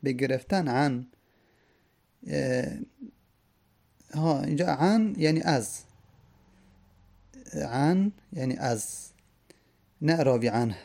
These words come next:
اه، عن یعنی از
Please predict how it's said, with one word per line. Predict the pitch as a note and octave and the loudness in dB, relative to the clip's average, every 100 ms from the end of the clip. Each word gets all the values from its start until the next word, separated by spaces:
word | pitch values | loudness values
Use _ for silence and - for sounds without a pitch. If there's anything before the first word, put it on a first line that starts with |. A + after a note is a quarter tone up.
| - _ _ _ - - _ _ - | -20 _ _ _ -20 -20 _ _ -16
اه، | C3+ B2 A2+ B2+ - - - - - - _ - _ _ _ _ _ - D3+ | -10 -6 -6 -6 -8 -12 -16 -20 -20 -20 _ -20 _ _ _ _ _ -10 -6
عن | C3+ C3+ D3 F#3 G#3 G#3+ - - | -4 2 4 4 4 0 -6 -6
یعنی | B2 B2+ C3+ | -2 0 -2
از | - D#3 G#3 G#3+ - | 0 2 2 0 -8